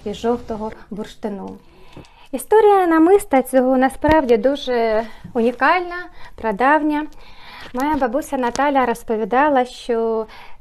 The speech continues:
це намисто з'явилося в нашій родині аж у тисяча дев'ятсот двадцять четвертому році.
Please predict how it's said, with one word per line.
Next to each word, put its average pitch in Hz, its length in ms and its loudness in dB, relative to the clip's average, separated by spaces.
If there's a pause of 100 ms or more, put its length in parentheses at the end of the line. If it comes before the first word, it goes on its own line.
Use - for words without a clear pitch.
це 254 120 -6
намисто 233 420 -4
з'явилося 226 500 -2
в 202 40 -6
нашій 226 360 -4
родині 269 600 -2 (380)
аж 220 200 -4
у 226 40 -4
тисяча 311 500 -6
дев'ятсот 214 720 -6 (120)
двадцять 247 760 -6
четвертому 233 560 -6
році. 220 440 -6